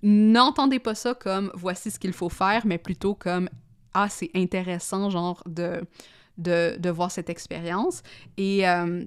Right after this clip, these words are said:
d'en tirer les leçons que vous voulez et que vous entendez aussi pour vous. Et parlant de leçons, euh, j'ai eu envie de compiler les quinze leçons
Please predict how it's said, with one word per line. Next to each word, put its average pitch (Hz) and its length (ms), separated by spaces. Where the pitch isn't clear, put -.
d'en 180 220
tirer 190 340
les 277 120
leçons 202 600
que 196 360
vous 185 300
voulez 185 640
et 180 200
que - 140
vous 165 340
entendez 185 500
aussi 180 260
pour 165 240
vous. 160 200
Et 185 100
parlant 226 480
de 196 380
leçons, 185 720
euh, 175 480
j'ai 202 160
eu 202 140
envie 220 480
de 185 140
compiler 214 640
les 180 180
quinze 262 560
leçons 180 560